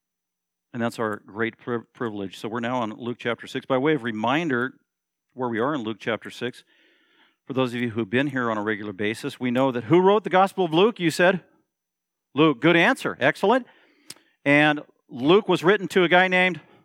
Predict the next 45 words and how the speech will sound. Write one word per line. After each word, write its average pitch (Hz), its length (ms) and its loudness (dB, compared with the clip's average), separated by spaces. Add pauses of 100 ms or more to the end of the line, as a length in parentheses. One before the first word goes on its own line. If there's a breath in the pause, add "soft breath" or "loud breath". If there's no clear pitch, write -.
(1000 soft breath)
Theophilus. 190 560 6
Somebody 180 300 2
out 170 140 2
there 170 100 -2
paying 170 220 0
attention? 180 400 -2
Very 143 240 2
good. 147 340 2 (460 soft breath)
We 135 80 -8
can't 175 200 0
forget 170 280 2
this 196 180 0
'cause 160 160 -2
this 175 180 -4
is 165 80 -8
the 151 80 -2
larger 160 360 2
context. 190 540 -2
Very 135 220 -2
long 214 260 -2
book. 185 280 0 (460 loud breath)
And 135 120 -2
Luke 160 220 2
wrote 202 220 0
purposefully 165 440 -4
to 147 60 0
this 131 180 -6
man 156 200 2
named 196 240 -4
Theophilus. 170 580 2
He 151 140 -6
wrote 135 240 2
Luke 147 520 0
and 196 200 0
Acts, 165 240 2
volume 139 260 0
one 135 160 2
and 175 100 -4
volume 170 220 0
two. - 160 -8
It 151 100 -6
could 196 220 2
be 220 80 -2
that 202 180 -4
Theophilus 170 580 0